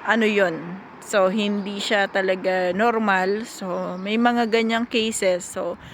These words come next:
kung tatanungin nyo, bakit ako, hindi ako naghahanap ng tao dito sa Czech Republic? Kung tutuusin, ang laki na ng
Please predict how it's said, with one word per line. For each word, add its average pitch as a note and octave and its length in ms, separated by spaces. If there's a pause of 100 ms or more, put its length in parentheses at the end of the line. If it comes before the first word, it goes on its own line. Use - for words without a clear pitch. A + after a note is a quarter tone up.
(160)
kung A3 160
tatanungin A3 640
nyo, G3 160
bakit G3+ 320
ako, G3+ 240
hindi F#3+ 320
ako F3+ 160
naghahanap F3+ 640
ng F3+ 160
tao F3+ 240
dito F3 240
sa F#3+ 160
Czech - 240
Republic? F#3 560
Kung F3+ 160
tutuusin, F#3 560
ang F#3 160
laki F3 240
na F#3 160
ng F3+ 160